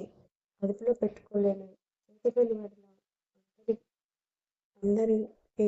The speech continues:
కనిపించాను. పనికి వెళ్ళే ముందు చెప్పాను కదా, ఏదైనా సరే నాకు చెప్పి చేయని. నా మాట అంటే లెక్కలేదు అంటే నిన్ను ఎలా అర్థం చేసుకోవాలి? నిన్ను ఏమనాలో కూడా నాకు అర్థం కావటం లేదు. ఇంకోసారి ఇలా జరిగితే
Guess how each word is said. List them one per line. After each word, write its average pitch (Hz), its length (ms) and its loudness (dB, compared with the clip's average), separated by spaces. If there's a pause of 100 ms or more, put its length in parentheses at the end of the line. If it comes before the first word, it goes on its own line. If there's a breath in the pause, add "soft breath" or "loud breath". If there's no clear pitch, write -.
కనిపించాను. 202 680 -2 (460)
పనికి 202 280 -4
వెళ్ళే 220 260 2
ముందు 202 300 0 (200)
చెప్పాను 220 380 -6
కదా, 208 220 2 (560)
ఏదైనా 226 440 -4
సరే 202 260 -2 (200)
నాకు 202 240 -20
చెప్పి 196 280 -6
చేయని. 196 440 -8 (640)
నా 214 100 -2
మాట 202 360 -14 (140)
అంటే 202 300 -2 (140)
లెక్కలేదు 226 580 2 (460)
అంటే 202 220 0 (220)
నిన్ను 208 260 4
ఎలా 190 280 0
అర్థం 220 300 -2
చేసుకోవాలి? 208 680 0 (640)
నిన్ను 208 200 6
ఏమనాలో 226 540 4
కూడా 202 280 0 (320)
నాకు 208 220 -2
అర్థం 190 260 0
కావటం 214 380 0
లేదు. 196 260 2 (640 soft breath)
ఇంకోసారి 208 520 0
ఇలా 208 160 2
జరిగితే 202 480 2